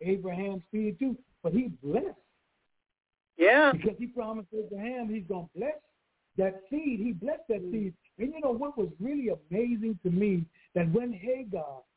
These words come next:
Speaker 1: left, uh, uh, Abraham's house and went into the wilderness, Hagar prayed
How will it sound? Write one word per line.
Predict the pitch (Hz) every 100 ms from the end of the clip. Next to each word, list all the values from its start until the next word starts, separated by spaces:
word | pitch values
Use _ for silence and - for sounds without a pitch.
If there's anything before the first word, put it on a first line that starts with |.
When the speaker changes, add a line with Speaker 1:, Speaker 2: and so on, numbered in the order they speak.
| _ -
Speaker 1:
left, | 127 165 247 220 - _ _ -
uh, | 165
uh, | 156 147 -
Abraham's | 226 220 202 190 208 190 165
house | 208 202 185 - _ _
and | 170 160
went | 202 233
into | 226 196 190
the | 151
wilderness, | 151 320 220 147 131 _ _ _ _ _ _ _ _ _ _ _ _ _ -
Hagar | 214 320 294 262 240 240 -
prayed | - 269 302 277 196